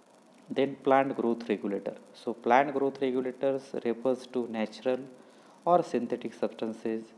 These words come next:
which influence the growth and development of a plant.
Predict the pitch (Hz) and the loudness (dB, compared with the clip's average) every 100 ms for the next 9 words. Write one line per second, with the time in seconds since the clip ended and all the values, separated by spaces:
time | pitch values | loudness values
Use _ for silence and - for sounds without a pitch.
0 | - - - - 113 110 113 110 - 131 | -20 -20 -20 -4 -2 -2 -4 -6 -2 -2
1 | 120 117 110 110 107 110 113 104 101 101 | -2 -2 -4 0 0 2 -2 0 0 0
2 | 98 110 104 107 - 107 - 101 92 | -4 -4 -4 -4 -4 -6 0 0 0